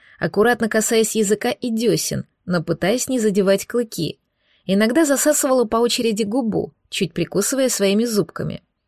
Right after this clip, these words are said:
Я даже вздрогнула, когда Ларс ответил мне, стараясь копировать действия, а его пальцы зарылись мне в волосы, лаская ямочку сзади на шее. Запах Райнарца сводил меня с ума,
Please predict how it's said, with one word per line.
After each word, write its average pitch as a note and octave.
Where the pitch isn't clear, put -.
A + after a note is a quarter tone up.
Я G3
даже A3+
вздрогнула, A#3
когда E3
Ларс F#3+
ответил B3
мне, D#3
стараясь A#3
копировать A3+
действия, A3+
а F3+
его G3+
пальцы C#4
зарылись A3
мне G3
в F3
волосы, A3+
лаская F#3+
ямочку F#3+
сзади E3+
на G3
шее. -
Запах A#3
Райнарца A3+
сводил G#3+
меня A3
с -
ума, G3+